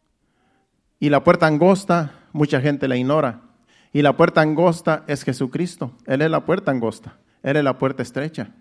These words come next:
El siguiente versículo, versículo catorce, dice, "Porque estrecha es la puerta y angosto el camino que lleva a la vida, y pocos son los que la hallan." Si usted es hijo de Dios,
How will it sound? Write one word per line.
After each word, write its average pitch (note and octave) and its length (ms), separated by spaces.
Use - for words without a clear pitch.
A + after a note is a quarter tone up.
El C3 140
siguiente D3+ 400
versículo, D3+ 440
versículo C#3+ 360
catorce, C#3+ 480
dice, D#3+ 400
"Porque D3+ 460
estrecha F3+ 520
es F#3 80
la E3 180
puerta F#3 600
y D#3 160
angosto D3 500
el C#3 140
camino E3 680
que A#2+ 200
lleva D#3 340
a - 200
la B2 120
vida, D3 580
y C#3 180
pocos F3 600
son D#3 460
los A#2+ 200
que A#2+ 140
la A2+ 160
hallan." D#3 420
Si - 140
usted C#3 200
es D#3 100
hijo D#3+ 220
de D3 120
Dios, E3+ 500